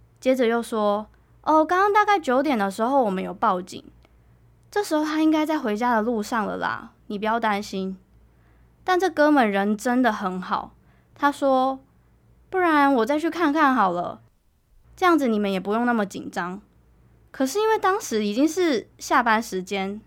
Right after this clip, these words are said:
而且十一点算是蛮晚的吧。结果 Christian 到了那个地方，你们觉得 Bryce 在不在？果不其然，他还是在同一个地方找到 Bryce 了。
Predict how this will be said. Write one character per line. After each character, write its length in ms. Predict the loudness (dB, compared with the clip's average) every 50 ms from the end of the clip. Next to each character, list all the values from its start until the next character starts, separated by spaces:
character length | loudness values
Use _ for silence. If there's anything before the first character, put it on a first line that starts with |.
| _ _ -8
而 120 | -6 -6
且 240 | -4 -2 -2 -2 -2
十 240 | -2 -6 -8 -8 -6
一 180 | -4 -2 -4 -4
点 420 | -2 -2 -4 -4 -4 -6 -10 -14
算 300 | -14 -8 -4 -4 -4 -4
是 240 | -4 -6 -6 -6 -4
蛮 380 | -4 -4 -6 -6 -4 -4 -2
晚 200 | -2 -2 -2 -2
的 120 | -6 -12 -10
吧。 280 | -8 -8 -8 -8 -12 _ _ _ _ _ _ _ _ _ _ _ _ _ _ _ _ _ _ _ _ _ _ _ _ _ _
结 140 | -4 -2 0
果 140 | 2 0 0
Christian 500 | 0 -2 -4 -4 -4 -4 -4 -4 -4 -2
到 160 | 0 0 0
了 120 | 0 0 -2
那 120 | -2 -2
个 120 | -4 -4
地 180 | -6 -6 -8 -8
方， 400 | -8 -8 -10 -10 -10 -10 -12 -16 -20 _ _ _ _ _ _ _ _ _
你 100 | -8 -6
们 120 | -4 -4 -4
觉 140 | -6 -6 -8
得 80 | -8
Bryce 320 | -6 -4 -4 -4 -4 -6 -10
在 160 | -10 -10 -10
不 140 | -10 -12 -18
在？ 240 | -12 -12 -12 -12 -12 _ _ _ _ _ -20 _ _ _ _ _ _ _ _ _ _ _ _ _ _ _ _ _ _ -20 _ _ _ _ _ _ _ _ _ -8
果 120 | -6 -6
不 120 | -4 -4 -6
其 200 | -6 -4 -6 -4
然， 260 | -4 -4 -6 -10 -14 -18 _ _ _ _ _
他 160 | -8 -6 -6 -4
还 200 | -2 -2 -2 -4
是 140 | -4 -6
在 160 | -4 -4 -4 -4
同 260 | -4 -4 -4 -2 -2
一 60 | -2
个 100 | -4 -6
地 200 | -6 -6 -8 -8
方 240 | -6 -6 -6 -6 -6
找 160 | -8 -8 -6
到 160 | -6 -6 -6
Bryce 480 | -4 -4 -6 -6 -6 -10 -16 -16 -16 -18
了。 120 | -18 -18